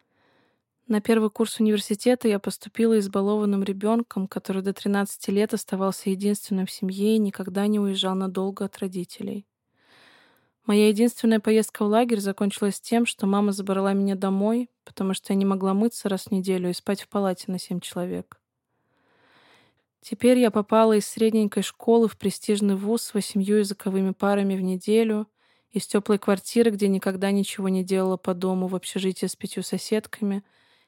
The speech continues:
из сонного грязного Челябинска в быструю, громкую и неугомонную Москву.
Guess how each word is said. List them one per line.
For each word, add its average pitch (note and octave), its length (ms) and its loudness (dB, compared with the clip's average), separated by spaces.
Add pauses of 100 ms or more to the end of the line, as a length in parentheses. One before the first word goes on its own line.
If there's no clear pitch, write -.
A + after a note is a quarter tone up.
(120)
из G3+ 140 -4
сонного A3 520 2
грязного F#3+ 500 0
Челябинска G3+ 760 -4
в F#3 80 -8
быструю, G3+ 600 -2
громкую G3+ 760 -2 (240)
и G3+ 100 -4
неугомонную F#3+ 720 0
Москву. F#3+ 560 -8